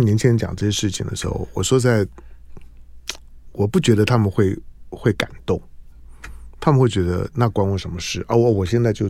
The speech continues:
就是这个样子，好吧？不过我们还是希望，就是说大家能够理解，就是说一个在位置上面的政务官，他能够对于这个国家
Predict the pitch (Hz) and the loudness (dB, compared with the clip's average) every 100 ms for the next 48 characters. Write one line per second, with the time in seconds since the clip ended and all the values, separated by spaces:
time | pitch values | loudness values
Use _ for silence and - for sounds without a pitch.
0 | - 110 98 113 101 90 92 - - - | -2 -2 -2 -4 -6 -4 -6 -6 -12 -16
1 | - - - - - - - - - - | -18 -16 -16 -16 -16 -16 -18 -12 -6 0
2 | 147 147 156 175 107 104 104 117 151 - | 0 4 6 8 8 4 2 4 2 2
3 | 135 127 117 117 117 139 123 120 107 107 | 4 4 4 4 6 4 6 4 2 2
4 | 120 113 101 101 113 - - - 113 104 | 2 2 2 0 -2 -4 -6 -4 -4 0
5 | 113 58 - 120 - - - - - - | 2 4 2 0 -8 -20 -20 -20 -20 -20
6 | - - - - - 175 170 180 185 214 | -20 -20 -20 -20 -6 2 4 6 6 6
7 | 202 107 95 107 104 98 101 101 104 - | 4 2 0 0 0 0 0 0 0 -2
8 | - - - - - - - 143 120 113 | -4 -4 -10 -16 -16 -16 -2 2 4 4
9 | 123 113 127 110 101 - 110 101 - 101 | 4 4 4 4 2 0 0 0 -4 -8
10 | 98 - 101 | -6 -4 -4